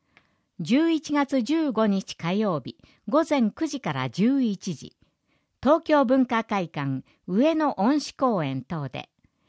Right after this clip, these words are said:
施設利用者、住民等の避難誘導訓練。化学剤散布現場からの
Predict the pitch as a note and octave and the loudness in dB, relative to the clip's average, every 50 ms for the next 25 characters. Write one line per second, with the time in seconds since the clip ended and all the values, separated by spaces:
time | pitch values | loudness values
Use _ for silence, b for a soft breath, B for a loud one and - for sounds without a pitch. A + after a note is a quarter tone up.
0 | _ _ _ _ - - - - D#4 D4+ D4+ - C#4 C4+ A3 B3 A#3+ A#3 A3+ G#3+ | _ _ _ _ -16 -6 0 2 2 2 2 0 -4 -2 0 0 0 2 0 0
1 | G3 - - D#3 C3+ - - E3+ C#3+ A3 C#4 D#4+ D#4+ D#4 D4+ C#4+ C4+ B3 - C4 | -2 -4 -6 -6 -6 -6 -6 -2 0 0 2 2 0 0 -2 -2 -2 -2 -4 -2
2 | B3 G#3 E3+ D#3 D3+ D3+ D3 b b b b b - - D#4 D#4+ D#4 D4+ C#4 G#3 | -2 -2 -2 -2 -4 -6 -8 b b b b b -8 -4 -2 0 2 2 2 2
3 | D#3 C3+ C3 - - F3+ E3+ A3 C#4+ D4+ B3 C4+ B3+ A#3+ A3 - - G3+ F#3 E3 | 0 0 -2 -2 -2 0 2 2 2 2 2 0 0 0 -2 -4 -4 -2 0 0
4 | C#3+ C3 C3+ C3 B2+ B2 - - _ _ _ _ _ _ _ _ _ _ _ _ | 0 -2 -4 -4 -6 -6 -8 -12 _ _ _ _ _ _ _ _ _ _ _ _
5 | _ _ _ _ _ _ _ _ _ - G3+ A#3 C4+ D#4 D#4+ - - D4 C4 C#4+ | _ _ _ _ _ _ _ _ _ 0 2 2 2 2 0 -2 -4 -2 0 2
6 | C#4 C4+ B3 - - A3+ C#4+ D4+ - - C#4+ B3 C4+ C#4 C4 B3 G3 F#3+ F#3 - | 2 0 0 0 0 -2 -2 -2 -2 -4 -2 0 2 2 2 2 2 0 -2 -4
7 | E3+ D3+ D3 C#3+ C#3+ C#3+ C#3 - | -4 -4 -4 -4 -4 -4 -6 -8